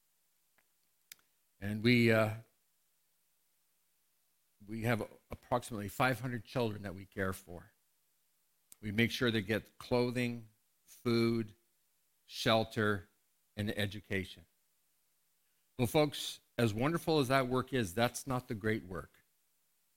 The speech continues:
The great work is that we are leading them to Christ. And folks, this just came in last night from Delson. I think I've counted twelve, maybe thirteen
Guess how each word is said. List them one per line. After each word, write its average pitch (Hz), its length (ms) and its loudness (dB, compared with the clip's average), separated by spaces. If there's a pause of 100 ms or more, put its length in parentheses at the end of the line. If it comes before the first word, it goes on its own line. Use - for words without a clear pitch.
(200)
The 117 60 -8
great 113 360 2
work 123 260 0 (680)
is 104 160 -8
that 110 140 4
we 110 140 2
are 107 80 6
leading 104 340 -2
them 95 120 -10
to 95 120 -20
Christ. - 520 -4 (1120)
And 101 100 -8
folks, 123 240 2
this 147 140 -2
just - 180 0
came 127 180 2
in 120 100 2
last 117 300 2
night 117 160 0
from 110 200 -8
Delson. 104 440 0 (680)
I 107 40 -8
think 135 160 0
I've 127 160 2
counted 113 300 2 (280)
twelve, 120 360 2
maybe 113 240 0
thirteen 110 680 -4